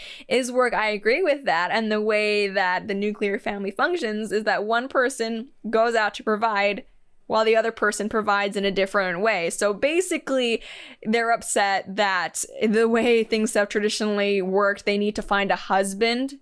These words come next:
in order to be able to spend all the money. Um, I guess they would rather just not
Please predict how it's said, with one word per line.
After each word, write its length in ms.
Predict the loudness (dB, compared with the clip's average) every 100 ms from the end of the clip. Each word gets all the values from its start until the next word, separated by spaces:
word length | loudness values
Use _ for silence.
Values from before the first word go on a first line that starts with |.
| _ -8
in 180 | -2 2
order 400 | 2 4 2 2
to 160 | 0
be 140 | 0 0
able 140 | 0
to 60 | -4
spend 400 | -4 0 2 2
all 100 | 2
the 100 | 2
money. 420 | 2 0 -2 -6 -12 -20 -10
Um, 320 | -4 0 0 0
I 100 | 0
guess 220 | -2 0
they 240 | 0 2
would 200 | 2 2
rather 320 | 0 0 -2
just 360 | -2 -4 -4 -8 _ _ -18 -16 -16 -16 -18 -18 -18 -10
not 460 | -4 0 2 2 0